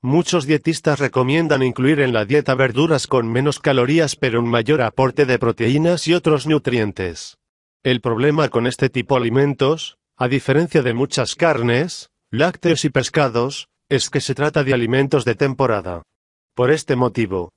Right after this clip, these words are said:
no todas las verduras de esta lista estarán disponibles en todos los meses del año.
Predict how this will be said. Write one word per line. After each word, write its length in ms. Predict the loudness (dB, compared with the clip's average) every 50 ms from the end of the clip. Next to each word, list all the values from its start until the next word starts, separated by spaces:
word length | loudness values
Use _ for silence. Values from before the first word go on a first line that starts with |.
| _ _ -12
no 200 | -8 -6 -4 -2
todas 320 | 0 0 2 2 0 0
las 160 | 0 -2 0
verduras 520 | 0 0 -2 0 0 0 0 0 0 -2 0
de 120 | 0 0
esta 220 | 0 0 0 0 0
lista 320 | 0 -2 -2 -2 0 -2
estarán 420 | -2 0 0 -2 0 0 0 0
disponibles 680 | 0 0 -2 0 0 0 0 0 0 2 2 0 2 2
en 140 | 0 0 0
todos 320 | 0 0 0 0 0 0 0
los 180 | 0 0 2
meses 320 | 0 0 0 0 0 0 2
del 160 | 0 0 2
año. 360 | 0 -2 -4 -6 -8 -10 -14